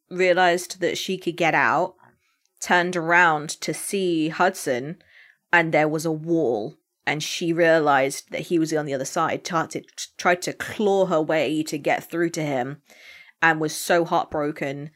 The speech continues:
that she repressed that memory of suddenly being separated from him.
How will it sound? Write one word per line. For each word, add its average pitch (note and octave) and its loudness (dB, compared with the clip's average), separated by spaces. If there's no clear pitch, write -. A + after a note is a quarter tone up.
that D#3 2
she - -4
repressed - -6
that G3+ 2
memory B2+ -8
of D3 -4
suddenly C#3+ -6
being A2+ -10
separated - -12
from - -16
him. - -16